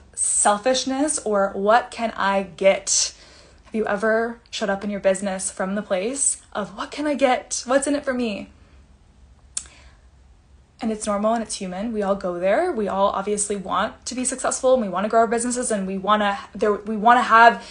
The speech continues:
you know, equal energy, energetic exchange, and we get to have that. We get to receive. But also when we, when our dominant posture or position is "what can I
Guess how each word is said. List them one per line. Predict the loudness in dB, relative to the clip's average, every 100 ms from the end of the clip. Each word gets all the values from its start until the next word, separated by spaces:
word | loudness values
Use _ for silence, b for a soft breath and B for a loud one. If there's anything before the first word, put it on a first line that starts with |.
| B B
you | -4
know, | -4
equal | -6 -4 0 2
energy, | 2 0 0 -2 -4 -4
energetic | -6 -4 0 0 2 0 0 -4
exchange, | -6 -6 -4 -2 -2
and | -2
we |
get | -4 -8
to | -8
have | -4 0
that. | 0 -2
We | -4
get | -6
to | -6 -6
receive. | -6 -6 -6 -6 -6 -8 b b b b b b b
But | -6 -4
also | -4 -2 4 4 4
when | 0 -4
we, | -4 -4 -6 -8
when | -4 -4 -4 -4
our | -2 -2
dominant | -2 -4 -2 0 0 -2 -4 -8 -10
posture | -6 -4 -4 -2 -2 -2
or |
position | -6 -8 -6 -6 -6
is | -6
"what | -10 -14 -14
can | -8 -6
I | -6